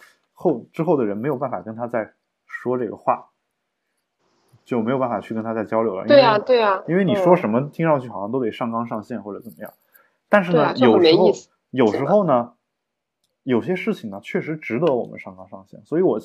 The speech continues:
Speaker 1: 我是期待什么呢？期待的就是说，如果你恰恰好是一个特别反感那种正义凛然的那种人，那你自己呢？你自己在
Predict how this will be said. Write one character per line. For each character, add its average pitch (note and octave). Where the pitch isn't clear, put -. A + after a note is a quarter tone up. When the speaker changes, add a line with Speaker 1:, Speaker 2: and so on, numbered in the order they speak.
Speaker 1:
我 G#2
是 D3+
期 -
待 D#3
什 G#2+
么 F#2+
呢？ G#2
期 -
待 G3
的 B2
就 C3+
是 -
说， E3
如 E3+
果 F#3
你 D3
恰 E3
恰 D3+
好 -
是 A#2
一 G#2
个 G#2
特 -
别 B2
反 A2
感 A#2+
那 A2+
种 G2
正 C3
义 A2+
凛 E2
然 F2+
的 A2
那 A#2
种 G2
人， F#2+
那 D#3+
你 A2+
自 E3
己 -
呢？ G2+
你 G#2+
自 E3
己 A2
在 A#2